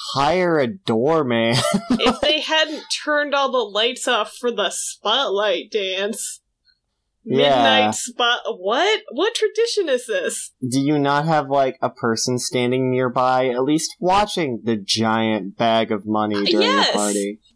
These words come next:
Speaker 2: Like,
Speaker 1: Like,
Speaker 2: if there were young, like, if Leroy was at this party, he would have had all that money funneled out of there.
Speaker 1: he would have, like, also lit Archie's underwear on fire
Speaker 2: Yeah.
Speaker 1: or something, and it would have been a way better comic.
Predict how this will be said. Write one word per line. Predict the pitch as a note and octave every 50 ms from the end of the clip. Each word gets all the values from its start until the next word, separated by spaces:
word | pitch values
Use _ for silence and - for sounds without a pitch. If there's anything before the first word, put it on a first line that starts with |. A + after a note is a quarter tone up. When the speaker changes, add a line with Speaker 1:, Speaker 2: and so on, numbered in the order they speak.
| _ _ _ _ _ _ _ -
Speaker 2:
Like, | C#3+ D3 D3+ D3+ C#3+
Speaker 1:
Like, | - -
Speaker 2:
if | D#4 E4+ -
there | - F4+ G4
were | G#4+ A4+ A4 G#4 F#4+ D#4 - - _ _ _
young, | - G#3+ A#3+ B3+ B3 A#3 C4+ C4+ C#4+ D4+ D#4+ E4 C#4 - _ -
like, | B3+ C4+ C4 B3
if | C4+ B3 B3 -
Leroy | A3+ A3 A3+ A#3+ B3 A#3+ C4 C#4+ D4+ D4+ D4+
was | D4+ D#4 D#4 D#4
at | D4+ D4+
this | E4+ E4 -
party, | - - D#4 D4+ D#4 D4+ D#4 C#4+ -
he | - - C4+ D#4
would | D#4 B3+
have | A3 A3
had | A3+ A#3 B3 C#4
all | C#4+ D4+ E4 D#4+
that | C#4 A3+ F#3+ G3
money | A3 A3 G3 G3+
funneled | A3+ - - A3 G3+ G3 G3+ G3+
out | G3+ G3+ G3 G3
of | F3+
there. | F3+ F3+ F3+ F3 F#3+ G#3 - - _ _ _ _ _ - B2+
Speaker 1:
he | A#2+ C3 C3
would | C3+ C#3 C3+
have, | C3 B2+
like, | C3 B2+ B2 A#2 A2 - -
also | B2+ B2 B2+ - - C#3 C3 B2 A2 - _ _ _ _ _ -
lit | B2 A#2 A2 - C3+
Archie's | C#3 C3 B2+ B2+ - C3 A#2 A2+
underwear | B2 B2 C3 A#2+ A2 A2 G#2+ G#2+
on | G#2+ G#2+ G#2+
fire | G2+ - A2 G#2+ G2+ G2 G2
Speaker 2:
Yeah. | G2 G2+
Speaker 1:
or | -
something, | E4 E4+ D4+ A3 - - G2+ G2 F#2+ G#2
and | G#2+
it | G#2 F#2+
would | A2+ A#2+
have | A2+
been | B2+ B2+
a | B2
way | A2 A2 A2+ B2 B2
better | C3 B2 B2 B2 A#2+
comic. | - B2+ B2 B2 A2+ G2 G2 F#2+ _